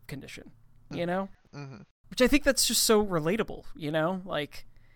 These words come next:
Speaker 1: if he is so grounded into reality
Speaker 2: Yeah.
Speaker 1: in that way.
Speaker 2: Yeah. I mean, uh, I, I, I did say that you usually like to find the more relatable characters, and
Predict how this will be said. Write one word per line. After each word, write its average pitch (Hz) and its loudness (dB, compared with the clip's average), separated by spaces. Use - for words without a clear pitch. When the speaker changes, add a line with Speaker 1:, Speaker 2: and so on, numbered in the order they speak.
Speaker 1:
if - -8
he 214 4
is 202 6
so 214 6
grounded 175 0
into 175 2
reality 135 -4
Speaker 2:
Yeah. - -2
Speaker 1:
in 151 -12
that - -12
way. - -18
Speaker 2:
Yeah. 147 -2
I 143 6
mean, 139 2
uh, 131 10
I, 131 2
I, 131 -4
I 131 4
did 131 0
say 147 4
that 135 -2
you 131 -4
usually 135 2
like 127 2
to - -10
find 131 -2
the 127 -4
more 127 4
relatable 123 -2
characters, 135 -4
and 123 -8